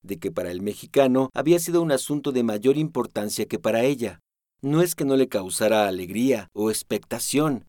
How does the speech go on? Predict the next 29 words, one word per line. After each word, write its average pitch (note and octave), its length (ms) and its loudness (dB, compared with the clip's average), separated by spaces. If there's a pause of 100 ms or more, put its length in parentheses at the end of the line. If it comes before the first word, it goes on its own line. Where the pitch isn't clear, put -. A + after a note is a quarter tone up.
(200)
pero E3 200 4
ella F3+ 400 2
había D3 280 0
vivido E3+ 400 0
con B2+ 180 -2
dos D#3+ 180 -2
parejas C3+ 440 0
más A2 220 -6
en B2 80 -2
su - 160 -6
vida, D#3+ 300 -4 (200)
y G#2+ 140 -2
estadísticamente G2+ 1000 -4
hablando, A#2+ 540 0 (180)
tal D#3 240 0
paso C#3+ 380 -2
en A2 100 -2
una B2 160 4
relación A#2+ 720 0
pocas E3+ 380 -2
veces B2 340 -2
había A2+ 240 0
significado A#2 680 0
una A#2+ 120 2
estratificación G#2 880 -4
muy A2+ 180 0
trascendental. F#2 880 -6 (400)
Para A2 200 0
Alfredo, A#2 520 2